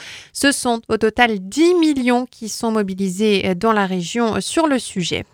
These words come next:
Dans l'actualité également, alors que l'épidémie de coronavirus reprend de la vigueur, la ville du Touquet décide de rendre le port du masque obligatoire en centre-ville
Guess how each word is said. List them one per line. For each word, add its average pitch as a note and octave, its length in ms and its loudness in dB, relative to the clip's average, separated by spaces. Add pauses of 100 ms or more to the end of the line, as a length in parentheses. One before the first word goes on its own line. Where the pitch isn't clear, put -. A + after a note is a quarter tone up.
(1400)
Dans B3+ 300 6
l'actualité A3+ 800 0
également, A3 500 4
alors G#3 300 4
que - 100 -4
l'épidémie A#3 880 2
de G#3 140 0
coronavirus G#3 960 0
reprend A3+ 800 0
de G3 120 0
la A#3+ 200 4
vigueur, A3 560 2 (420)
la B3+ 180 6
ville C4 480 -2
du G#3+ 280 -8
Touquet A#3 520 0
décide A3+ 720 -2
de A3 120 4
rendre A3+ 600 0
le A3 140 4
port B3 300 2
du G#3 160 -4
masque G#3+ 420 0
obligatoire G#3+ 680 0
en G#3+ 80 0
centre-ville A#3+ 1000 0